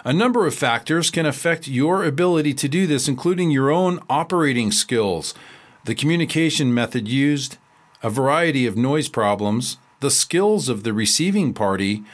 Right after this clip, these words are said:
the cooperation of others, and adequate resources. Life and death communications are not part of our daily experience.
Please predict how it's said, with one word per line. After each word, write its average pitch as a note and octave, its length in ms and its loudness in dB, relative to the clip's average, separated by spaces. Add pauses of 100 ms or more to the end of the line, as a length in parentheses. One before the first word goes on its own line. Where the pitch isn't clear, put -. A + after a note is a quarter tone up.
(420)
the B2 100 0
cooperation A#2 1000 0
of F2+ 200 -4
others, F#2+ 340 -2
and D#3+ 340 0 (340)
adequate B2+ 540 -2
resources. G#2 800 -2 (380)
Life F#3 480 0
and G3+ 100 2
death G3 240 -2
communications D#3+ 840 0 (180)
are A#2+ 120 0
not C3+ 440 0
part E3 280 0
of D3 100 -2
our D3+ 80 2
daily C#3 360 2
experience. C3+ 760 -2